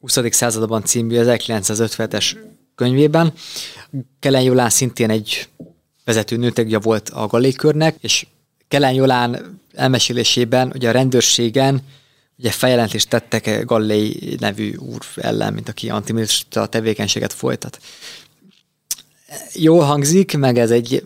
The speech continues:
vicces történet, ami elvileg mutatná a korabeli rendőrségnek a korlátoltságát és műveletlenségét,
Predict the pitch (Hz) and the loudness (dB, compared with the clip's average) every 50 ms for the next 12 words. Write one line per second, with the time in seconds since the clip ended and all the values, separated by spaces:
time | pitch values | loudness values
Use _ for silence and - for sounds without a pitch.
0 | 143 139 131 135 131 135 - 127 107 - - - 143 139 135 - - 156 151 160 | -6 -6 -2 -2 0 0 0 0 0 0 0 2 2 2 2 2 2 4 4 4
1 | 165 160 - - - - - - - - - - _ _ _ _ - 123 120 110 | 4 2 2 0 -4 -4 -6 -12 -20 -20 -20 -20 _ _ _ _ -6 -4 -2 0
2 | 107 110 113 113 110 113 110 107 117 123 - 113 - - 110 110 107 104 104 - | 0 2 2 2 2 2 0 0 0 0 -2 -2 -2 -2 -2 0 0 0 0 -2
3 | - 117 110 104 107 107 104 104 107 107 107 104 113 104 - - 107 107 107 101 | -2 0 0 0 2 2 2 2 2 2 0 0 0 0 0 0 -2 -4 -6 -6
4 | 98 - - 117 123 123 120 - 147 147 131 - - 139 139 139 147 143 131 - | -6 -6 -6 -2 -2 -2 0 0 -2 -2 -2 0 -2 -2 0 0 0 0 0 -2
5 | 113 - - 123 123 135 143 131 135 147 139 - - 151 147 156 147 - | -4 -4 -2 -2 0 0 0 0 0 0 0 0 0 0 0 0 -2 -2